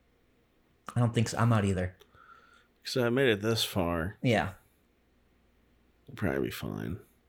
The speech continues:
Speaker 1: Yeah. I mean, does that make us anti-vaxxers?
Speaker 2: I don't wanna chance it.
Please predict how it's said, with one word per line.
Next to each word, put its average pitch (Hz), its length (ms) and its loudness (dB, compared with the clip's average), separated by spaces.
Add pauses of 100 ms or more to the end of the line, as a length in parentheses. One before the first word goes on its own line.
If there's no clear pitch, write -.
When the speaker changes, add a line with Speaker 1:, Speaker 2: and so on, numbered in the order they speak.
Speaker 1:
Yeah. 76 220 -2 (1080)
I 165 40 0
mean, 147 160 4
does 123 80 -2
that 151 160 6
make 156 120 2
us 147 120 4
anti-vaxxers? 143 680 0 (180)
Speaker 2:
I 117 60 2
don't 117 220 4
wanna 87 100 0
chance 90 460 0
it. 73 180 -2